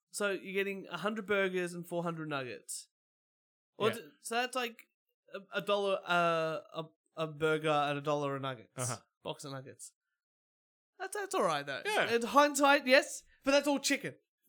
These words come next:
Speaker 1: Because Indonesia's obviously
Speaker 2: Yeah, that, look, there, there it is.
Speaker 1: It's pretty, I mean, you know, someone's gonna do it.
Speaker 2: Yeah.
Speaker 1: I just know that, um,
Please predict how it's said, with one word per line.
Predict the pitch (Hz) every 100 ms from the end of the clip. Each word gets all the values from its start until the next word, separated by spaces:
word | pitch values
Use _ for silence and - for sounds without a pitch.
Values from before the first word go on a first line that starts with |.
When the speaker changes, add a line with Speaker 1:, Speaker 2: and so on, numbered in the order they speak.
| -
Speaker 1:
Because | 220 226 208 - _ -
Indonesia's | 202 190 190 180 175
obviously | 175 170 - 175 156 147 147 _ _ _ _ _ _ _ _ _
Speaker 2:
Yeah, | 208 147 147
that, | 160 190
look, | 240 247 233
there, | 220
there | 208 220 214
it |
is. | 233 156 - - _ _ _ _ _ -
Speaker 1:
It's |
pretty, | - 160 135 135 _ _ _ _ _ _ 392
I |
mean, | 415 427 277
you | 349
know, | 302
someone's | - 269 349 240
gonna | 214 143
do | 131
it. | 196 359 - _ _ _ -
Speaker 2:
Yeah. | 190 127 123 _
Speaker 1:
I | 214 285
just | 320 -
know | 254
that, | 233 196 190 -
um, | 180 170 160 160 -